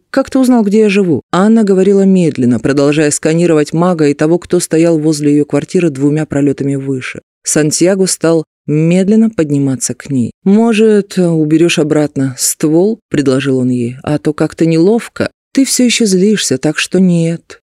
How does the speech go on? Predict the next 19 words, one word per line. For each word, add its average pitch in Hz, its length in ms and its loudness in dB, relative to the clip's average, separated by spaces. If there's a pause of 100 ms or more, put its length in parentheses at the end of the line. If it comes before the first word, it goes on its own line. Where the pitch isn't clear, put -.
(140)
«Да 220 200 2
брось, 202 500 0
Анна, 127 400 0
ты 262 140 -2
же 277 120 2
можешь 262 360 0
меня 214 360 2 (100)
одной 185 380 2
левой 185 300 2
приложить». 127 600 -2 (120)
Сантьяго 214 520 0
снова 214 320 0
чуть - 200 -4
наклонил 147 480 -2
голову 135 340 0
набок 175 320 -2
и 147 40 0
задорно 135 480 -2
улыбнулся. 131 720 -6